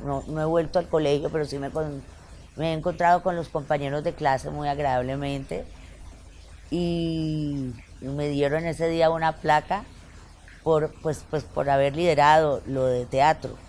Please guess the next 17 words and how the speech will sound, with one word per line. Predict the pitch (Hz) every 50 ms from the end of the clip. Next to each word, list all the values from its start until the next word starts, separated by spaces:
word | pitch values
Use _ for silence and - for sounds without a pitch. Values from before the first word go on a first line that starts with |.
| - - - - - - - -
Y | 135 160
a | 175 180
mi | 175 180
mamá, | 175 175 165 156 151 151 147 151
el | 160
embajador | 170 170 170 170 160 156 143 139
de | 139 147
Francia, | 151 156 160 156 151 - - 165 170 185 - - - - - - - - - -
le | - 147 151 156
dio | 156 156 156
diploma | 160 170 170 170 - 208 202 156 156 156 156 160 180 233 277 - - - - -
de | 180 147 151 151 151
graduación, | 151 151 147 147 147 147 143 - 175 160 165 170 170 165 196 220 - - - - - - - - - -
porque | 151 151 151 - 143
ella | 147 151 156 160
también | 180 170 165 156 147
merecía | 151 156 160 165 165 156 139